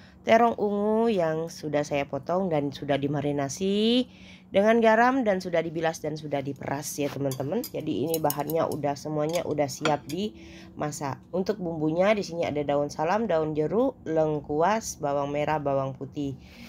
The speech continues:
Semuanya saya potong-potong. Untuk porsinya dua siung bawang merah, empat siung bawang putih ukuran kecil, ada satu setengah liter santan.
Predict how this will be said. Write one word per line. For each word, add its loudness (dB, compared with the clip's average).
Semuanya 2
saya 2
potong-potong. -4
Untuk -6
porsinya 0
dua 2
siung -2
bawang 0
merah, 6
empat -4
siung -4
bawang 0
putih 0
ukuran 0
kecil, 0
ada 2
satu 0
setengah -2
liter 0
santan. -2